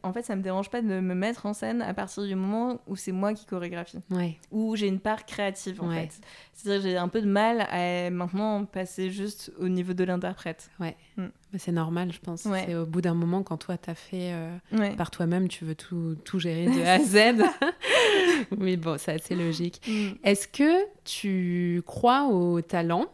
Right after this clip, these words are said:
Speaker 2: Et si oui, est-ce que tu es OK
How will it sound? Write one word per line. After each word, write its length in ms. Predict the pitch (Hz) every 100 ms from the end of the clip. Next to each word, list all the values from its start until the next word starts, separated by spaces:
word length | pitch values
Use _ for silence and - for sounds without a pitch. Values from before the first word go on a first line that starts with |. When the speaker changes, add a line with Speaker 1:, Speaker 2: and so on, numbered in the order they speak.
| - -
Speaker 2:
Et 200 | - 185
si 420 | 180 - - 180 180
oui, 400 | 165 190 285 349 -
est-ce 200 | 180 -
que 760 | - 180 175 170 165 165 165 -
tu 720 | - - 170 165 165 170 - -
es 160 | 185 175
OK 340 | 202 196 -